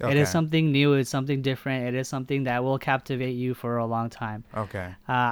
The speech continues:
Speaker 1: I don't feel like I'm gonna stop playing this game for a while. Um, <laughs> so if you're the, if you're the person that has never played a Civ game, you're like, "Hey,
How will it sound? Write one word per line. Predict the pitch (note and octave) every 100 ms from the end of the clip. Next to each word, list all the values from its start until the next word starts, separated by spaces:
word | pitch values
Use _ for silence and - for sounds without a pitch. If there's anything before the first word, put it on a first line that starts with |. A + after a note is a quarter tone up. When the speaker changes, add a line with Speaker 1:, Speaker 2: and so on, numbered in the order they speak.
| B2+
Speaker 1:
I | D3
don't | D3+ D3 -
feel | C#3+ C3+
like | B2+ B2
I'm | B2+
gonna | B2
stop | A2+ C3 A#2+ -
playing | B2 A#2+
this | A2+
game | A#2+ A2+ A2
for | G#2+ A#2 A2 G#2+
a | A2
while. | G#2+ G#2+ G#2 - - - - - -
Um, | C3 A2+ G#2+ A#2+ A#2+ B2+ - D3+ -
<laughs> | - - - -
so | - D3 C#3 C3 -
if | D#3 D3
you're | E3+
the, | E3+ F3+ D3+
if | D#3+
you're |
the | D3
person | E3 D#3 E3
that | C#3+
has | C3+
never | B2+ C3+
played | C3+ C#3
a |
Civ | B2+ C3
game, | C#3 C#3+
you're | B2
like, | A#2 -
"Hey, | F3 D#3+ B2+